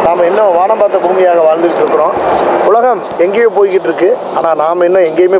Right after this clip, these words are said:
போகாம இருக்கோம் அப்படிங்கிறது தான் நிதர்சனமான ஒரு உண்மை. அஹ், இந்த சுற்றுப்புறங்களை பார்க்கும்போது எவ்வளவு அழகாக, அருமையாக, இந்த பசுமையாக இருக்கு அப்படிங்கிறதையும் நீங்க பார்க்குறீங்க.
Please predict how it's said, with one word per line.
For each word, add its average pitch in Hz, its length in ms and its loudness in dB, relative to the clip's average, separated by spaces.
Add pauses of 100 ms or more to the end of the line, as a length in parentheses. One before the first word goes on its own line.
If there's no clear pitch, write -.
போகாம 165 340 0
இருக்கோம் 147 300 -2
அப்படிங்கிறது 135 280 0
தான் 147 200 0 (220)
நிதர்சனமான 156 560 0
ஒரு 123 180 -2
உண்மை. 156 320 0 (520)
அஹ், 160 120 2
இந்த 170 260 0
சுற்றுப்புறங்களை 190 640 0
பார்க்கும்போது 165 540 0
எவ்வளவு 165 340 4
அழகாக, 160 480 2
அருமையாக, 160 800 0 (500)
இந்த 156 160 2
பசுமையாக 175 580 0
இருக்கு 156 300 0
அப்படிங்கிறதையும் 147 680 0 (420)
நீங்க - 160 0 (120)
பார்க்குறீங்க. - 420 0